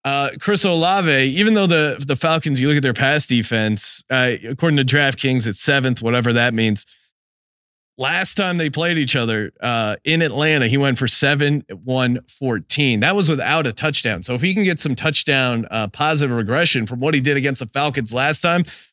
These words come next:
sixty-seven hundred dollars feels like a great price. And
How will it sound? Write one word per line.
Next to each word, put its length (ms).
sixty-seven 580
hundred 200
dollars 360
feels 280
like 200
a 140
great 300
price. 260
And 160